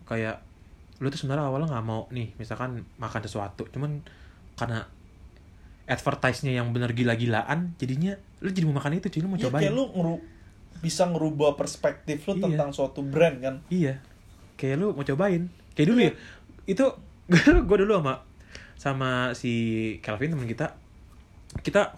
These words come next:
Speaker 1: waktu itu mau nyobain ayam geprek. Ayam geprek itu kan
Speaker 2: Dulu sebelum hype-hypenya ayam geprek.
Speaker 1: Iya, iya,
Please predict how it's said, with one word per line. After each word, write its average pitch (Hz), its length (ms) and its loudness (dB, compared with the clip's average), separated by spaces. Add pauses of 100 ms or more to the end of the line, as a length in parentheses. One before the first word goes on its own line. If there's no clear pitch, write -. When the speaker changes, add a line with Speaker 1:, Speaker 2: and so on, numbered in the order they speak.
(480)
Speaker 1:
waktu - 180 -6
itu 214 100 -6
mau 196 120 0
nyobain 147 420 0 (880)
ayam 123 200 -4
geprek. 127 360 -8 (1400)
Ayam 117 160 -4
geprek 127 300 -2
itu 180 60 -6
kan 151 100 -2
Speaker 2:
Dulu 180 180 6
sebelum 147 320 0
hype-hypenya 143 540 0
ayam 131 160 -2
geprek. 139 240 0
Speaker 1:
Iya, 143 320 6 (220)
iya, 120 240 2